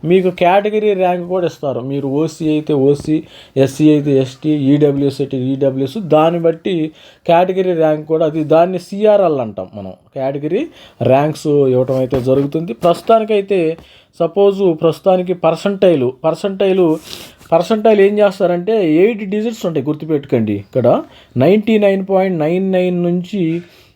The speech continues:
మీకు ఎయిట్ డిజిట్స్ ఉండటం జరుగుతుంది. అన్ని ఏ-, ఆ, ఏ-, ఎయిట్ డిజిట్స్ ఉంటాయి. ఇక్కడ కూడా,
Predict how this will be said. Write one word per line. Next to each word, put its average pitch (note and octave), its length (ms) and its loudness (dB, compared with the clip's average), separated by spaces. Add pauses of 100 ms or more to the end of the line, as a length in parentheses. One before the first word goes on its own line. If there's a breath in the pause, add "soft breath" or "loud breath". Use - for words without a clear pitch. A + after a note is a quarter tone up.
(140)
మీకు E3 600 2
ఎయిట్ E3+ 420 2
డిజిట్స్ F3+ 360 -2
ఉండటం D#3+ 500 0
జరుగుతుంది. C3 640 -4
అన్ని C#3+ 300 -2
ఏ-, C3 340 2 (260)
ఆ, A#2+ 200 -2
ఏ-, A#2+ 200 -2 (440 soft breath)
ఎయిట్ C3 280 2
డిజిట్స్ C#3+ 360 0
ఉంటాయి. B2+ 140 -2
ఇక్కడ D3+ 140 0
కూడా, D3+ 520 2